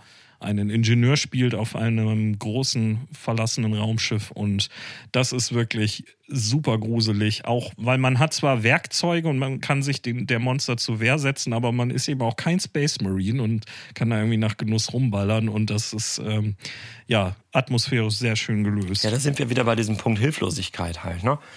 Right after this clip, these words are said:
Speaker 2: Wenn
Speaker 1: Genau.
Speaker 2: der nicht da ist, ist es auch irgendwie schon wieder, ja, äh, Alien zwei ist halt kein Horrorfilm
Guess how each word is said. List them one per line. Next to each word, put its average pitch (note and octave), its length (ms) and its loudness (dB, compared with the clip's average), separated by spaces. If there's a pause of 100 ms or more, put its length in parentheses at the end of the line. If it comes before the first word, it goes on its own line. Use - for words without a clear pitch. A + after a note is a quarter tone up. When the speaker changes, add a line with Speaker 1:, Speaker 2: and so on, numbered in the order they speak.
(120)
Speaker 2:
Wenn B2+ 120 6
Speaker 1:
Genau. A#2+ 40 8
Speaker 2:
der A#2+ 120 6
nicht C3+ 200 0
da C3 220 4
ist, D#3+ 100 -4
ist D#3 160 -4
es C3 140 -6
auch B2 100 -6
irgendwie C3+ 260 -2
schon C3 280 0
wieder, B2+ 400 2 (880)
ja, C3 320 2
äh, C3 380 -2
Alien D3 240 2
zwei B2 340 4
ist C3+ 200 -2
halt C3+ 220 0
kein B2+ 200 2
Horrorfilm F#2 600 0